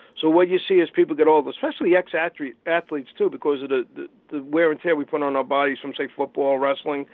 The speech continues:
you start getting really tight hips. That's why hip replacements are through the roof now. I mean, you know,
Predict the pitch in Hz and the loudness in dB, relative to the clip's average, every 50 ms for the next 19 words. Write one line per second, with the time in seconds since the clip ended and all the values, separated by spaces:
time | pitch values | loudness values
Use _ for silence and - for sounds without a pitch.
0 | - - - - - - - _ - - 131 - - 165 165 175 - 180 175 170 | -20 -20 -20 -20 -20 -20 -20 _ -8 -6 -4 0 2 2 2 4 4 2 2 4
1 | 165 156 160 160 160 151 - 160 147 139 127 151 139 - - - 160 175 170 - | 4 4 4 4 2 2 0 0 0 0 2 0 0 -2 -2 -4 -6 -6 -2 0
2 | 180 - 135 170 - - 156 - - 143 139 135 - - 139 127 - 123 - - | 0 2 2 0 0 -2 -4 -4 -4 -4 -4 -4 -4 -6 -10 -12 -12 -14 -12 -8
3 | 143 135 127 127 131 151 160 156 - - 113 - 113 - - - - - 135 139 | -8 -6 -6 -4 -2 -2 -2 -4 -4 -8 -8 -8 -8 -12 -16 -16 -12 -8 -6 -6
4 | 135 131 127 123 135 135 127 120 120 - | -6 -6 -6 -6 -4 -4 -4 -4 -4 -8